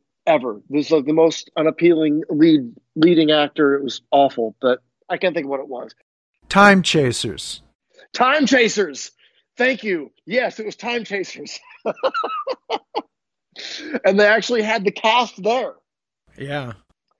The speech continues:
Speaker 2: That's
Speaker 1: And, uh,
Speaker 2: awesome.
Speaker 1: so I, I went to see him in T pac here in Nashville, and they had the cast there. They had the guy, and they had, it was, it was, it was really, really, really cool. I went to that, and I haven't seen many more of those. But, I mean, when you're dealing with those writers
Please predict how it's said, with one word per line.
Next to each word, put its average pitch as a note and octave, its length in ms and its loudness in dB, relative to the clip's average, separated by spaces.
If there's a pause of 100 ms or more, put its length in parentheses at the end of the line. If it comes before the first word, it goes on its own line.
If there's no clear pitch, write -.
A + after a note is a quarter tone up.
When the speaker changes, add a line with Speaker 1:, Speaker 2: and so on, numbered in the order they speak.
(120)
Speaker 2:
That's B2 260 -12
Speaker 1:
And, E3 260 -6
uh, E3+ 60 -4
Speaker 2:
awesome. E3+ 120 -10
Speaker 1:
so F#3+ 240 -6 (140)
I, F#3+ 80 -2
I F#3+ 120 -4
went F#3 160 -6
to F#3 60 -8
see G#3 180 -8
him G3 120 -4
in E3 80 -8
T F#3+ 160 -6
pac E3 260 -4
here F3 100 0
in E3 80 -4
Nashville, E3 380 -4
and D3+ 80 -4
they D#3 100 -2
had F3+ 200 -2
the E3 60 -4
cast F3 400 -2
there. F#3 140 -4
They E3 120 -2
had D#3 220 -4
the D3+ 60 -6
guy, E3 440 2
and D3+ 80 -8
they D3 100 -6
had, D3 240 -6
it E3+ 120 2
was, D3+ 240 -2
it F#3 60 2
was, E3 220 0
it G3 60 -2
was F3+ 200 2
really, F#3+ 360 6
really, F3 260 4
really D3+ 260 0
cool. B2+ 300 -12 (880)
I F#3 80 2
went G#3+ 180 2
to G3 100 -8
that, F3+ 320 2 (200)
and F3 120 -4
I F#3 40 -2
haven't A3+ 280 -2
seen G#3+ 300 -4
many F#3+ 180 -2
more E3+ 240 -4
of B2+ 120 -8
those. C3 440 -6
But, G3+ 160 0
I F#3 60 2
mean, G3 180 6
when G3 180 2
you're F3+ 280 2 (420)
dealing G#3 340 4
with E3+ 140 0
those F3 260 2
writers E3 640 0